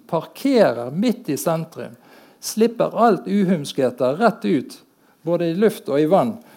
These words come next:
selv om de sier noe annet. Og så forlater de byen, og så skal vi redusere utslippene, vi som er her. Selvfølgelig skal vi gjøre det, men altså, her må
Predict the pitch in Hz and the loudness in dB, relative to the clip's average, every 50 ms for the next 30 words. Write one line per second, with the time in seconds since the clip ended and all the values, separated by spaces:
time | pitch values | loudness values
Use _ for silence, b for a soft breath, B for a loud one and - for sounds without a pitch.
0 | B B B - 190 185 180 185 170 156 151 143 - 180 185 185 170 151 151 151 | B B B 0 2 2 4 4 2 0 -2 -2 0 2 2 2 2 2 0 -2
1 | 156 147 117 110 - - - - - b b b b b b b b b b b | 0 0 -2 -4 -6 -12 -20 -20 -20 b b b b b b b b b b b
2 | b b - 170 165 - - 214 208 196 175 160 151 139 160 170 160 - 190 190 | b b -6 -4 -4 -2 2 4 6 6 6 6 4 2 -4 -8 -4 -2 2 4
3 | 202 202 190 196 - 160 151 147 139 151 165 165 156 139 123 117 113 113 123 135 | 6 6 6 4 2 -2 0 0 0 2 2 2 2 2 0 -2 -4 -8 -10 -10
4 | 165 147 151 170 - - - 175 160 165 175 185 220 220 185 131 117 107 - - | -10 -8 -8 -8 -10 -2 -2 -2 -2 0 -2 0 0 0 0 -2 -4 -8 -12 -18
5 | - - - 151 - 139 131 - - 175 165 160 147 131 127 127 135 151 143 - | -14 -2 -2 -2 -2 -2 -8 -6 -4 -2 -2 -2 -2 -2 -4 -6 -6 -6 -8 -8
6 | 151 135 131 - - 127 120 123 123 131 135 - - 139 131 135 139 143 131 113 | -10 -10 -10 -10 -10 -10 -10 -10 -10 -10 -12 -12 -12 -12 -8 -6 -4 -4 -4 -6
7 | 127 120 110 - - 165 165 - 220 214 165 139 - - - 147 175 214 190 143 | -6 -12 -10 -6 -6 -6 -2 0 0 0 0 -4 -6 -6 -8 -4 -2 0 0 0
8 | 120 120 120 120 - 120 120 - - _ _ _ _ - 160 156 156 165 165 160 | -2 -2 -4 -6 -8 -8 -12 -12 -18 _ _ _ _ -8 -6 -6 -4 -2 -2 -4
9 | 151 - 170 139 147 196 190 156 143 151 165 | -4 -4 -6 -4 0 0 0 0 2 2 0